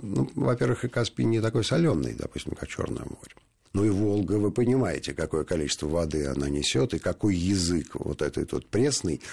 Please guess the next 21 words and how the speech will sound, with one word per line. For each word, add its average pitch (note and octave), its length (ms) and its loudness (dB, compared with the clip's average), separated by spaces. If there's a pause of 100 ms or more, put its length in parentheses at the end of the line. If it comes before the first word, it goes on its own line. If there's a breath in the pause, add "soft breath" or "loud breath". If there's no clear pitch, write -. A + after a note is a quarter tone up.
(320 loud breath)
э, F2 200 0 (260)
в-, F2 340 2
даётся G2 640 0 (400)
в F2 100 -2
месте, G#2 300 0
которое F#2 260 0
называется F2+ 600 0
эстуарий. - 960 -2 (480)
Это - 240 -4
место D#2+ 320 -2
впадения C#2+ 800 -2 (840 loud breath)
реки E2 400 2
в D2+ 100 0
море, B2 480 2
э, E2+ 520 -4
когда F2+ 420 -2 (200)
дельта, F#2 600 0 (120)
э, E2+ 260 0
имеет F2+ 260 0
разветвлённый E2+ 680 0
характер. - 520 -6